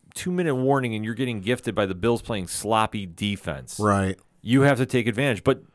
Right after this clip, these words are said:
Speaker 1: listen, for somebody that saw him play in the playoffs, if I'm not mistaken, he was the quarterback that led the Bills when they first started making the run before Josh got there.
Speaker 2: That was like J R Smith in Cleveland with, in the N B A Finals or whatever it was.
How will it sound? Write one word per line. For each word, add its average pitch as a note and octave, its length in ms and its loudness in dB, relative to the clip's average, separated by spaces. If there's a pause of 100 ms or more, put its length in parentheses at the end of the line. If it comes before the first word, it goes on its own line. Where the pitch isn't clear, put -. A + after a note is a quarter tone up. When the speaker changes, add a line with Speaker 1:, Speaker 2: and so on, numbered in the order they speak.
Speaker 1:
listen, E3+ 420 2
for C#3+ 160 -4
somebody F3 260 -2
that D#3+ 120 -2
saw E3+ 220 2
him E3 140 0
play E3+ 180 0
in F3 80 -2
the E3 80 -2
playoffs, F#3 600 2 (180)
if - 160 -8
I'm D#3 140 0
not D#3+ 120 2
mistaken, E3+ 340 -2
he D3 80 0
was D#3 160 -4
the E3 80 -4
quarterback E3 480 0
that C3+ 360 -10
led C#3+ 220 -2
the D3 40 -6
Bills D3+ 300 0
when D3+ 80 -2
they C#3 80 0
first D#3+ 240 -2
started D3+ 160 0
making D3 220 -4
the C3+ 80 -2
run D3+ 180 0
before C3+ 300 -2
Josh C3+ 300 -2
got F3+ 260 0
there. F2+ 180 -2
Speaker 2:
That F3+ 180 6
was D3 120 4
like A#2 160 4
J C3 140 6
R C3+ 260 8
Smith C3+ 340 0
in G#2+ 100 -2
Cleveland B2 580 2
with, G#2+ 180 -4
in A2+ 160 -6
the G#2+ 100 -4
N A#2 140 0
B A#2 80 2
A G#2 100 0
Finals C3+ 380 2
or G2+ 80 -2
whatever F#2+ 320 -6
it F2+ 40 -10
was. D#2+ 460 -8